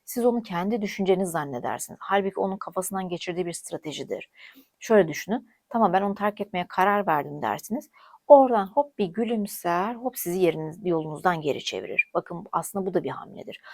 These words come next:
Aslında bu da bir kontroldür, manipüle etmektir. Böyle bir enerjisi var bu kişinin sanki. Ya da dediğim gibi bu kişi gerçekten hayatının ilişkiler dışında da,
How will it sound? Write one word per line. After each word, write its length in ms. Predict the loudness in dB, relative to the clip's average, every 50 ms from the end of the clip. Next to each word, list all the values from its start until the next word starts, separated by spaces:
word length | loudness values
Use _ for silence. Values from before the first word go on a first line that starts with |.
| -20 -20 -12 -10 -6
Aslında 340 | -4 -4 -2 -2 0 0
bu 80 | 2 2
da 100 | 2 2
bir 80 | 0 -4
kontroldür, 600 | -8 -8 -8 -8 -8 -8 -8 -8 -8 -10 -12 -10
manipüle 460 | -6 -6 -6 -6 -8 -6 -4 -2 -2
etmektir. 580 | -2 -4 -8 -12 -14 -16 -14 _ -16 -16 -16 -18 _ _ _ _ _ -20 -20 -20 _ _ _ _ _ _ -2
Böyle 240 | 0 2 2 6
bir 80 | 8 8
enerjisi 520 | 8 8 6 2 0 0 -2 -2 -2 0
var 200 | 0 0 0 0
bu 100 | -2 -6
kişinin 320 | -8 -8 -8 -8 -8 -8 -8
sanki. 600 | -8 -8 -8 -10 -12 -16 -16 -18 -18 -16 -18 -18 _ _ _ _ _ _ _ _ _ _ _ _ _ 8
Ya 140 | 10 10 10
da 140 | 10 8
dediğim 280 | 6 4 2 2 2 2
gibi 440 | 2 0 2 4 4 4 2 0 -4 _ _ _ _ _ _ _
bu 60 | -4 -4
kişi 200 | 2 2 4 6
gerçekten 460 | 6 6 4 2 -2 -4 -4 -4 -4
hayatının 640 | -2 0 2 2 2 2 0 -2 -4 -4 -4 -4 -4 -10 -18 -20 _ _
ilişkiler 680 | -6 -4 -2 -2 -4 -2 -2 0 2 2 2 2 2 0
dışında 540 | 0 0 -2 -4 -6 -8 -2 0 0 2 2
da, 240 | 0 -4 -4 -8